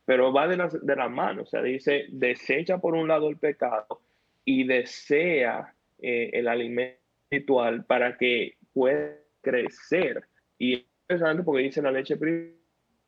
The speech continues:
al principio, para tú poder disfrutar la comida, no es que te vamos a dar un hamburger o un Whopper doble de una vez. O sea, eh, comienza con leche, comienza con algo más digerible, comienza con algo más fácil de asimilar.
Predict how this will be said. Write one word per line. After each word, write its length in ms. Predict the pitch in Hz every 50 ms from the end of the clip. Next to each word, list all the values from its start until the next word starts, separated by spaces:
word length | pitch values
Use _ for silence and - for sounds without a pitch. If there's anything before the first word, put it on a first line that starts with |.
| _ _ _
al 160 | - 131 123
principio, 840 | - - 131 127 123 - - 165 175 170 - - 131 123 127 139 _ _ _ _ _ _ _ _ _
para 300 | _ 127 127 127 127 131
tú 120 | - 147 147
poder 360 | 143 185 185 180 180 175 170 165 156 147
disfrutar 920 | 139 151 151 147 - - _ 143 139 139 135 135 _ - 143 147 151 151 151
la 200 | 147 139 135 -
comida, 500 | - 131 127 123 117 113 117 123 113 113
no 300 | 117 123 123 123 131 135
es 440 | 139 143 139 143 143 - - - _ _ _ _ - _
que 140 | - 131 120
te 120 | - 123
vamos 240 | 120 117 123 139 139
a 60 | 135
dar 80 | 135 131
un 80 | 131 -
hamburger 640 | - 127 127 123 127 127 131 135 135 135 131 131 135 - - - _
o 160 | _ - 120 123
un 180 | 127 131 131
Whopper 380 | 135 135 131 131 - 131 123 123
doble 380 | 120 123 123 123 123 117 123
de 80 | 117 117
una 240 | 113 117 113 87 90
vez. 260 | 127 165 175 - -
O 60 | 127
sea, 400 | - - 123 107 107 107 87 - _ _ _ _ _ _
eh, 220 | - 117 117 113 -
comienza 480 | - - 117 120 120 123 127 160 156
con 240 | 156 160 160 143 131
leche, 440 | 131 131 151 165 160 - - - - _ _ _
comienza 460 | _ - 123 127 123 123 123 143 139 139
con 180 | 143 143 143
algo 160 | 143 143 143
más 300 | 139 135 127 135 143 139
digerible, 680 | - 139 139 139 131 120 117 131 131 151 147 127 127 -
comienza 400 | - 131 120 117 117 131 143 139
con 220 | 135 143 143 139
algo 220 | 139 143 143 139 135
más 340 | 127 131 131 135 135 - _
fácil 500 | - 131 131 135 - - 143 139 135 131
de 100 | 127 123
asimilar. 840 | 123 - _ 135 123 117 107 113 131 147 156 143 120 104 101 139